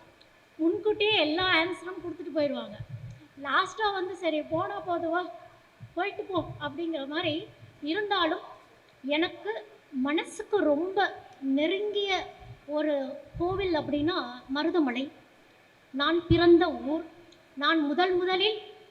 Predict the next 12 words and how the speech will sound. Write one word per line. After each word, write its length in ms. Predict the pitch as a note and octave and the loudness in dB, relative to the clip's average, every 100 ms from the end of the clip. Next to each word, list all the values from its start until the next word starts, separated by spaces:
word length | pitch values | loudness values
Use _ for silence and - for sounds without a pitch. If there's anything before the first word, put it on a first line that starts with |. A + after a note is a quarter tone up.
| - | -2
முருகன் 560 | C4+ F4+ G4+ G#4 G#4 | 0 2 2 0 0
கோவில் 400 | F4+ F4 F4+ G#4 G#4+ | 2 2 4 2 0
அப்படின்னு 400 | G4 E4+ F4+ G4+ | -4 -4 -6 -4
போனது 680 | D#4 D4 E4 D#4+ G4+ - - - B3+ | 4 8 8 6 0 -4 -12 -8 -4
மருதமலை 540 | C#4 D4+ D4 C4 B3 | 0 2 2 0 -6
தான். 140 | B3 - - - - - _ - _ | -8 -14 -20 -20 -20 -20 _ -20 _
அந்த 340 | C#4+ E4 D#4+ | 0 2 2
மருதமலையை 760 | D4 D4 G#4 A4+ G#4 F#4 F#4+ F#4+ | 2 2 2 0 0 2 2 0
பற்றி 400 | F4+ F4 - A4+ | -4 -8 -8 -6
நான் 260 | G4 E4 C#4+ | -4 -4 -2
பேசுவேன் 580 | D#4+ F#4 - F4+ F#4+ E4+ | -2 -2 -4 -4 0 0
அப்படின்னு 600 | B3+ D4+ F4 G4 D4 E4 | 0 -4 -4 -2 -2 -2